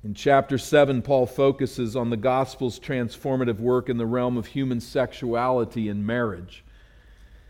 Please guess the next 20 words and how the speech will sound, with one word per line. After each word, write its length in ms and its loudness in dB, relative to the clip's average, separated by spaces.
And 120 -2
last 380 6
week, 340 2
we 80 0
mentioned 480 0
there, 240 4
maybe 260 2
we 140 4
could 160 0
summarize 840 2
his 260 -2
counsel 760 2
to 140 -2
the 120 0
church 420 2
as 280 4
relax. 920 4
Rest 520 8
in 180 4
place. 760 2